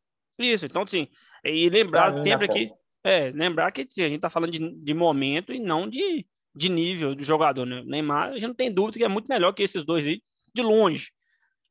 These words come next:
Speaker 1: Mas não joga, então difícil. Um, um jogador que jogou dezenove partidas é, é difícil, né?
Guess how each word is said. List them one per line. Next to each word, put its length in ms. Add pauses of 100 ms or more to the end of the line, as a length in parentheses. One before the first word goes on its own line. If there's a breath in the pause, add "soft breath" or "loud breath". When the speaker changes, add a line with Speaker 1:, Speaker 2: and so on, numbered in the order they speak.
(320)
Speaker 1:
Mas 280
não 140
joga, 460
então 380
difícil. 420
Um, 540
um 60
jogador 340
que 80
jogou 180
dezenove 400
partidas 560
é, 120 (540)
é 20
difícil, 420
né? 80